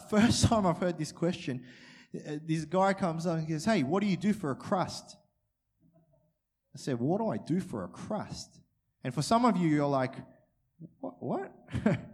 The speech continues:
And what that means is, is, "What do you do for a living?" Meaning, what do you do to earn money to buy bread? Do you get it? Crust, bread. Okay. What do you do for a crust?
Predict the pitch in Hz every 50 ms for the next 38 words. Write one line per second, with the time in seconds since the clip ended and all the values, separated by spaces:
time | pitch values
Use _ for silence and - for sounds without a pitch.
0 | - - - _ _ - - - 277 240 214 - 180 190 240 302 302 - 269 214
1 | 190 185 202 254 302 320 285 - 233 175 165 170 165 - - 180 202 247 247 -
2 | - 247 240 247 185 - 180 214 220 220 - 208 190 180 165 165 170 185 160 139
3 | 110 - - - - - - - _ _ _ _ _ _ _ _ - 156 180 190
4 | 190 170 131 359 415 - - 233 247 269 262 196 - - 214 196 202 226 220 -
5 | - 185 160 - 143 151 180 202 208 214 208 196 185 - - - - 151 196 220
6 | 226 214 202 - - 165 - - 175 175 180 180 185 185 165 - - - - -
7 | 165 165 143 104 - - - - - _ _ _ _ _ - 127 127 151 190 208
8 | 180 - - - 151 147 151 143 - - - - 143 139 147 147 139 - - -
9 | - _ _ - _ _ _ - - - - 90 - - - - - _ _ _
10 | _ _ _ _ _ _ _ _ - - - - 156 - - - 190 185 180 180
11 | 160 - 143 143 147 147 - - 123 120 123 120 120 117 - - - - 220 214
12 | 175 - - - - - -